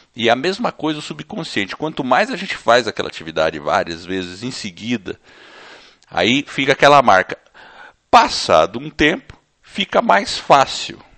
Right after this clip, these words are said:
E se você tiver um mau humor, alguma coisa assim, mesmo assim você acorda de manhã e quer tomar aquele suco,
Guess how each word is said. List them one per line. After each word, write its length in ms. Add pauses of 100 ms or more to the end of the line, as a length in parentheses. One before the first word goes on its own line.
(880)
E 320 (1000)
se 240
você 340
tiver 380
um 120
mau 380
humor, 720
alguma 460
coisa 400
assim, 360
mesmo 520
assim 300
você 300
acorda 420
de 80
manhã 300
e 40
quer 200
tomar 320
aquele 300
suco, 540